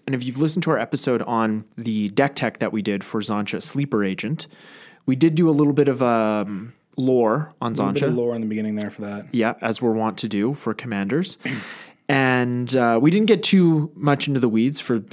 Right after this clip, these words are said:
Speaker 1: you know, 'cause we're talking about this. So we're gonna get right into it with Zancha's origin. Like we said, we last left off with Urza five years after the Brothers' War ended, and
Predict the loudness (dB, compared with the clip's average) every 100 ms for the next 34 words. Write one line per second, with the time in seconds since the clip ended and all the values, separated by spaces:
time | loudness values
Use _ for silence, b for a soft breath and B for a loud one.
0 | -10 -6 -6 -4 -4 -2 -4 -4 -4 -4
1 | -4 -4 0 4 6 6 4 4 0 4
2 | 2 2 2 4 4 0 -2 0 0 0
3 | 0 -4 0 0 0 -4 -16 -18 _ -4
4 | -2 -2 0 -2 -2 -2 -2 0 0 -2
5 | -8 -14 _ _ 0 2 4 2 2 0
6 | 0 2 2 0 0 -2 0 -2 0 -4
7 | -2 -2 -2 -2 0 -2 0 -2 -2 -4
8 | -6 -4 -4 -4 -8 -2 0 0 -4 -6
9 | -6 -2 -2 -2 B B -2 0 0 0
10 | 0 -4 -8 _ -6 -4 -4 -6 -10